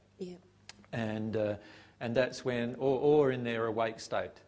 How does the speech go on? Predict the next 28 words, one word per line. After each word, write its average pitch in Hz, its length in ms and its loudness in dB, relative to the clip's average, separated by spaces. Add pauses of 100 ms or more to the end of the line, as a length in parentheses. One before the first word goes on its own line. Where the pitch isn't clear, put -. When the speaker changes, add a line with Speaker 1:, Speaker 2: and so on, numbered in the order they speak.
Speaker 2:
uh, 104 340 -6
where 104 240 -4
they 101 160 -2
sit, - 280 -6
where 104 280 -2
a 95 40 -6
child 101 340 -2
can 98 120 -10
see 98 280 -6
spirits 101 460 -6
around 107 280 -6
them. 95 100 -12 (600)
And 135 320 -4
a 156 40 0
lot 170 200 4
of 240 100 0
times 170 400 0
the 131 80 -2
spirit 160 340 -2
is 120 160 -4
just 143 360 -2
trying 131 500 -2
to 113 360 -2 (220)
scare 117 220 2
them 104 180 -4
to 95 60 -6
death, 92 340 -4
basically, 92 580 -8